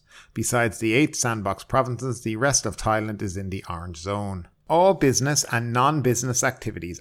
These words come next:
are permissible in the sixty-nine areas without restrictions, such as schools of all levels, child development centres, libraries, eateries inside or outside, malls, convenience stores, markets, flea markets, hotels, beauty salons, beauty clinics, spas, sports grounds, swimming pools, cinemas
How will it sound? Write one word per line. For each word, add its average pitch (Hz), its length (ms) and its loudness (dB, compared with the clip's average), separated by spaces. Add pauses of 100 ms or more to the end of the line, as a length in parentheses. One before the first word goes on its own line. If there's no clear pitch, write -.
are 120 80 0
permissible 147 600 2
in 117 140 -2
the 110 80 -2
sixty-nine 101 580 -2
areas 127 600 2
without 160 420 2
restrictions, 110 680 -6
such - 200 -6
as 95 120 -6
schools 135 520 2
of 101 140 -4
all 95 160 -4
levels, 120 500 0
child 107 360 -2
development 117 580 -2
centres, 117 500 -2
libraries, 156 760 2
eateries 135 500 -2
inside 107 460 -2
or 92 100 -2
outside, 123 680 2
malls, 135 520 4
convenience 143 540 0
stores, 139 340 2
markets, 113 460 -2
flea 135 200 -4
markets, 120 440 0
hotels, 104 420 -4
beauty 107 300 -6
salons, 95 360 -8
beauty 95 300 -12
clinics, 127 640 -2
spas, 135 580 2
sports - 380 -6
grounds, 107 320 -6
swimming 160 260 0
pools, 147 300 2
cinemas 202 400 -2